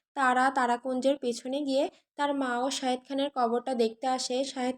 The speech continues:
খান মারা গিয়েছেন এক বছর, হুট করে তিনি মারা যান। ডক্টর জানান ঘুমের মাঝে স্ট্রোক করেছেন। শাহেদ খান মারা যাওয়ার পর তাকে তারাকুঞ্জে কবর দেওয়া হয়, পিয়ন্তি বেগমের পাশেই তার কবর। তারার বাড়ির ভেতরে যাবার জন্য পা বাড়ালে কিছুটা পথ যেতে দেখা মেলে তুর্যের। তুর্কে কোলে নিয়ে সে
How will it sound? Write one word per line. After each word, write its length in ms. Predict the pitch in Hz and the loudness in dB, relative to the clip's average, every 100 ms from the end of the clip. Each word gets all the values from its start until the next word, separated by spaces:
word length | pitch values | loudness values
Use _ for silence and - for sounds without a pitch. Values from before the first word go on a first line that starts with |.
| - | -6
খান 120 | 294 | -4
মারা 220 | 277 240 | -2 -2
গিয়েছেন 420 | 247 247 254 269 269 | 0 0 -2 -4 -4
এক 200 | 240 233 | -4 -4
বছর, 360 | 254 269 285 | -4 -2 -2
হুট 200 | 294 262 | 0 0
করে 220 | - 262 262 | 2 2 2
তিনি 240 | 262 269 | 0 -2
মারা 260 | 269 233 240 | -2 0 0
যান। 220 | 254 294 - - _ - | -2 -4 -8 -20 _ -4
ডক্টর 300 | 269 269 285 | -2 0 0
জানান 360 | 285 277 277 285 | 2 2 2 -2
ঘুমের 300 | 254 254 247 | -2 -2 -2
মাঝে 320 | 254 247 262 | -2 -2 -2
স্ট্রোক 260 | 269 262 254 | -2 -6 -6
করেছেন। 500 | 262 269 277 254 294 | 0 0 0 -4 -4
শাহেদ 360 | 294 262 269 269 | -6 -2 -4 -4
খান 140 | 294 | -6
মারা 260 | 285 247 240 | -2 0 0
যাওয়ার 320 | 247 254 269 | 0 0 0
পর 240 | 269 262 294 - - - | 0 -2 -2 -8 -20 -8
তাকে 220 | 277 277 | -4 -2
তারাকুঞ্জে 560 | 277 - 247 269 262 277 | 0 0 0 -2 0 0
কবর 260 | 277 240 254 | 2 2 2
দেওয়া 220 | 262 285 | 2 0
হয়, 280 | 277 254 262 277 | 2 2 2 0
পিয়ন্তি 340 | 247 240 247 | -4 -2 -2
বেগমের 420 | 247 247 247 277 | 0 0 0 -2
পাশেই 380 | 302 233 226 262 | -2 -2 0 -2
তার 180 | 262 247 | -2 -4
কবর। 380 | 233 202 185 180 226 _ _ _ _ _ _ 302 | -2 -2 0 -2 -6 _ _ _ _ _ _ 4
তারার 260 | 269 285 | 6 8
বাড়ির 300 | 285 240 262 | 6 6 6
ভেতরে 300 | 277 285 311 | 4 4 4
যাবার 300 | 302 269 262 | 4 4 4
জন্য 260 | 269 285 311 | 2 0 0
পা 220 | 302 247 | 2 2
বাড়ালে 380 | 269 302 302 277 | 4 4 6 6
কিছুটা 380 | 285 285 294 285 | 4 -4 -2 0
পথ 220 | 294 285 | 0 0
যেতে 280 | 285 277 285 | 0 2 2
দেখা 300 | 247 240 269 | 2 0 -2
মেলে 240 | 277 277 | 0 0
তুর্যের। 420 | 294 262 262 277 302 | 0 -2 0 0 0
তুর্কে 300 | 269 254 294 | -4 -4 -4
কোলে 240 | 285 277 277 | 0 2 2
নিয়ে 240 | 254 302 | 2 2
সে 160 | 302 | 0